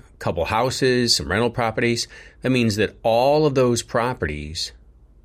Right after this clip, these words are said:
a deed needs to be filed to move them into the trust. Because if any one of them is not moved in, if you own it when you die, well, then it's not owned by the trust. We still have to file the will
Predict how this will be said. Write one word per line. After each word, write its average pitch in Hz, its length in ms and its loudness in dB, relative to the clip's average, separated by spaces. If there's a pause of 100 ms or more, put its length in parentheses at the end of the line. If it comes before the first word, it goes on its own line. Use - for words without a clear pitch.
(260)
a 95 120 -4
deed 101 380 -2
needs 87 260 -4
to - 60 -20
be 82 140 -6
filed 98 640 -4
to - 120 -14
move 78 240 -10
them 92 220 -6
into 76 500 -12
the 73 140 -12
trust. - 540 -8 (460)
Because 104 220 0
if 95 140 0
any 170 240 2
one 196 240 4
of 156 80 0
them 98 120 2
is 90 140 -4
not 98 300 -2 (480)
moved 98 400 0
in, 87 380 -2 (200)
if 95 140 -8
you 127 180 0
own 139 160 2
it - 100 -4
when 95 200 -2
you 80 80 -4
die, 107 500 -4 (920)
well, 104 160 -2
then 101 200 -2
it's 98 180 -8
not 95 200 -2
owned 95 160 -2
by 98 80 -2
the 101 100 -6
trust. - 440 -8 (200)
We 104 100 -2
still 98 260 2
have 104 180 -2
to 131 100 -6
file 80 300 -4
the 82 100 -6
will 98 540 0